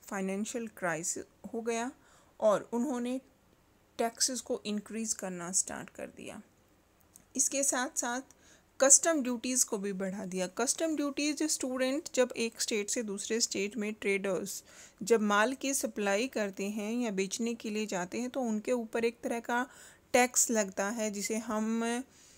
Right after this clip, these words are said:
कस्टम ड्यूटीज कहते हैं, तो उसको इंक्रीज कर दिया। अब इंक्रीज अगर वो करेंगे तो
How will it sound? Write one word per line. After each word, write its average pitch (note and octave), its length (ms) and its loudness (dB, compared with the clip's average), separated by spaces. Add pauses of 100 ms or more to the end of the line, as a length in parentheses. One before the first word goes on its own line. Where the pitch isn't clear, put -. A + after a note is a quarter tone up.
(1000)
कस्टम C#4+ 420 4
ड्यूटीज G#3+ 460 -2
कहते G3+ 360 -6
हैं, B3 180 -6
तो C#4+ 120 -4
उसको C4+ 320 -4
इंक्रीज B3+ 580 -2
कर G3+ 240 -6
दिया। - 460 -10
अब G3 160 -4
इंक्रीज C#4 600 2
अगर B3 240 6
वो A#3+ 160 -2
करेंगे G#3+ 580 -2
तो A3 380 -2